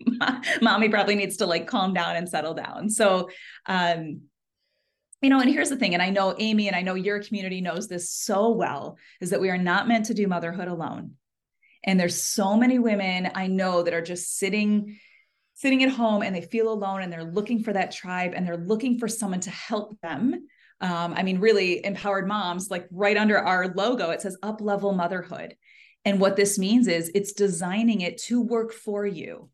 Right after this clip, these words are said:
instead of you working for it and being like, "Oh, it's my job." Yeah, well, we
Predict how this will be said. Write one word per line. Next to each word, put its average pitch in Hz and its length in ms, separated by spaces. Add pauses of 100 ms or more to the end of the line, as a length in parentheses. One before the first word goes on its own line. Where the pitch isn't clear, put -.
(160)
instead 190 300
of 175 80
you 208 240
working 190 480
for 196 380
it 285 260
and 202 100
being 185 140
like, 170 320
"Oh, 214 140
it's 202 160
my 175 180
job." 190 720 (480)
Yeah, 466 160
well, 403 220
we 427 120